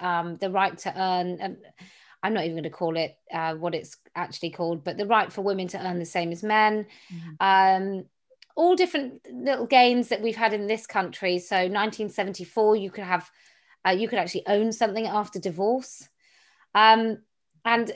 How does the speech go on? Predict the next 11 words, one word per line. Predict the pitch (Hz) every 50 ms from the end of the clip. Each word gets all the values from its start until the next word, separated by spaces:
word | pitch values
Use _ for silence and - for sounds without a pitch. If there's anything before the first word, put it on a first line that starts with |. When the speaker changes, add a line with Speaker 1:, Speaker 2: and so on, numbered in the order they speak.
| 262 247
Speaker 1:
so | 277 262
we're | 247 285
in | 302 302
this | 311 285 - -
room, | 240 226 208 196 190 185 190 190 -
and | 202 208 202 202 202 190
these, | 220 220 214 214 214 214 202 202 - - - - - _ _ 185 - -
<laughs> | 220 196 180 - _ _ _ 214 - - - - - _ _ _ -
these | 247 262 254 247
women | 247 285 285 247 220 214 220
read | 220 214 214 202 -